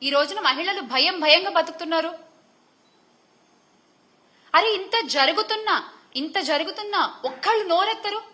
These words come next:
ఒక్కళ్ళు నోరు తెరిచి మాట్లాడరు. ఈ లక్ష్మి గారి విషయం అనే కాదు, కూటమి ప్రభుత్వం అధికారంలోకి వచ్చిన దగ్గర నుంచి ఆడపిల్లలపై, చిన్న పిల్లలపై ఎన్ని అఘాయిత్యాలు జరిగాయండి,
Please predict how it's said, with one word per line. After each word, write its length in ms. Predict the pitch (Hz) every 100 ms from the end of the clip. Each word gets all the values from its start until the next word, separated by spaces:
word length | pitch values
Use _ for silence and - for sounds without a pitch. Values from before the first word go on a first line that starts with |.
| -
ఒక్కళ్ళు 280 | 269 359 349
నోరు 240 | 302 359
తెరిచి 280 | 392 359 381
మాట్లాడరు. 680 | 285 254 302 381 381 381 392 - _ _ _ _ _ _ _ _ _ _ _ _ _ _ _ _ _ _ _ _ - 269
ఈ 60 |
లక్ష్మి 340 | 269 233 269 349
గారి 180 | 403 392
విషయం 300 | 370 403 392
అనే 180 | 427
కాదు, 340 | 392 330 262 - - _ _ _ _ _ _ _ _ _ _ _ _
కూటమి 280 | 320 330 381
ప్రభుత్వం 360 | 370 320 349 339
అధికారంలోకి 640 | 277 302 330 330 311 302
వచ్చిన 280 | 277 - 285
దగ్గర 300 | 247 233 320
నుంచి 500 | 339 339 330 320 - - - -
ఆడపిల్లలపై, 800 | 220 269 320 330 320 311 311 226
చిన్న 560 | 170 - - 311 403 480
పిల్లలపై 560 | 392 370 381 - 226 - - _ _ _ 254
ఎన్ని 240 | 277 381
అఘాయిత్యాలు 540 | 339 330 415 - 381 349
జరిగాయండి, 560 | 339 330 320 311 403